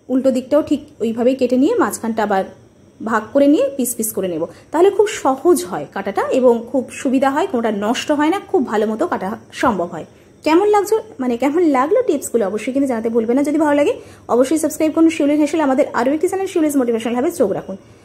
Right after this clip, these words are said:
অনেক ধন্যবাদ এতক্ষণ সঙ্গে থাকার জন্য। অবশ্যই টিপসগুলো কাজে লেগেছে আমার মনে হলো, যদি ভালো লাগে সঙ্গে থাকুন। আর একটা ছোট্ট comment করে জানান কেমন লাগলো আজকের টিপস।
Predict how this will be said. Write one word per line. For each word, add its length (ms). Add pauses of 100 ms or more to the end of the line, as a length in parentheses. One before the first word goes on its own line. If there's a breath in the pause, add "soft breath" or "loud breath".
(200 soft breath)
অনেক 240
ধন্যবাদ 380
এতক্ষণ 260
সঙ্গে 220
থাকার 220
জন্য। 120
অবশ্যই 360
টিপসগুলো 360
কাজে 180
লেগেছে 260
আমার 120
মনে 260
হলো, 320 (440)
যদি 120
ভালো 180
লাগে 240 (180)
সঙ্গে 320
থাকুন। 280 (300)
আর 100
একটা 180
ছোট্ট 180
comment 240
করে 120
জানান 240
কেমন 240
লাগলো 260
আজকের 340
টিপস। 160